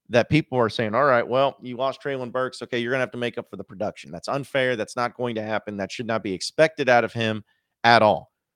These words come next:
But the fact is, is that he was a former five-star player coming out of high school. He played at Oklahoma. He played in all twelve games of the regular season, catching a team best thirty-nine passes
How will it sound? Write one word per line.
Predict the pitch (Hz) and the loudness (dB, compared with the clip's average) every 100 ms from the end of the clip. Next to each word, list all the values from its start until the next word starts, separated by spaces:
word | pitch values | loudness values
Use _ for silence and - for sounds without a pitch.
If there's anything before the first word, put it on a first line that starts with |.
| _ _ | _ _
But | 196 156 - - _ _ _ _ _ | 8 8 4 -8 _ _ _ _ _
the | 123 | 0
fact | 208 208 - | 4 4 4
is, | 151 107 | -2 -2
is | 123 | -8
that | 120 123 | -6 -4
he | 127 | -4
was | 120 135 131 | -2 0 0
a | 127 | -4
former | - 151 143 | -4 -2 -2
five-star | 127 135 127 - 123 120 | 0 2 0 0 -2 -2
player | 117 107 | -4 -6
coming | 104 104 98 | -6 -8 -8
out | 95 | -8
of | 76 | -6
high | 82 | -8
school. | 82 - 92 | -10 -10 -8
He | 101 | -10
played | - 151 175 | 0 2 2
at | |
Oklahoma. | 127 117 104 170 95 | 0 -2 -6 -10 -12
He | 98 | -8
played | 139 127 | -4 -4
in | 110 | -2
all | 139 160 | 0 -2
twelve | - 147 117 | 0 -2 -2
games | 131 123 110 | -6 -6 -8
of | 110 | -6
the | |
regular | 113 104 104 | -6 -6 -6
season, | 95 107 95 92 90 _ _ _ _ | -8 -10 -10 -10 -14 _ _ _ _
catching | - 151 - 139 | -2 -2 -2 -6
a | 120 | -8
team | 107 160 175 | -6 -6 -4
best | 143 139 - - | 0 -2 -2 -2
thirty-nine | 160 190 175 165 | 0 0 -2 -2
passes | 143 123 107 113 107 | 0 -2 -2 -6 -8